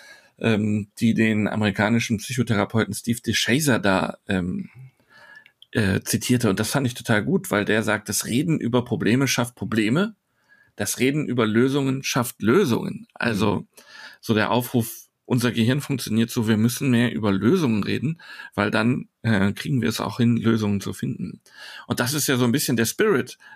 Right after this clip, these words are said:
Speaker 1: der auch hinter dem Gedanken von Plantanubo steckt. Und das finde ich auch total gut. Aber ich hab's auch noch nicht spielen können. Bin sehr gespannt, wie sich das dann anfühlt, was die drei Michael Keller, Andreas Udo Odendahl und Uwe Rosenberg da,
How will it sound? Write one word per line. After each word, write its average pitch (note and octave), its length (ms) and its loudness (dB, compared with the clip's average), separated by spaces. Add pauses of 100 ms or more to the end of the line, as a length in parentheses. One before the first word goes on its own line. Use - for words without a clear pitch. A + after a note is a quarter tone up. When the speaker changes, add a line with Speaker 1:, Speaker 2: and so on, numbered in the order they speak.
Speaker 1:
der G#2 180 2
auch A2+ 160 0
hinter A#2+ 220 2
dem A2 200 2
Gedanken G#2 380 0
von G#2 160 -2
Plantanubo G2+ 600 0
steckt. - 360 -6
Und - 140 -14
das A2 100 -8
finde G2 240 -8
ich - 140 -14
auch - 100 -10
total - 400 -8
gut. - 300 -8
Aber G3 100 0
ich G3+ 140 -2
hab's - 160 -6
auch D3+ 80 0
noch E3+ 100 2
nicht C3 140 0
spielen D#3 280 0
können. C#3 220 -2 (280)
Bin B2 120 -2
sehr A#2 160 2
gespannt, A#2 580 -2
wie G#2+ 100 -2
sich G#2+ 140 -6
das - 180 -6
dann G#2 140 -4
anfühlt, G#2 440 -2 (420)
was - 220 -4
die G#2 160 0
drei G2+ 320 2
Michael B2 340 2
Keller, A#2+ 460 2 (240)
Andreas A2 440 0
Udo G2+ 220 -6
Odendahl G#2+ 720 2
und - 340 -2
Uwe A#2+ 220 -2
Rosenberg G2+ 800 0
da, D#2+ 300 -6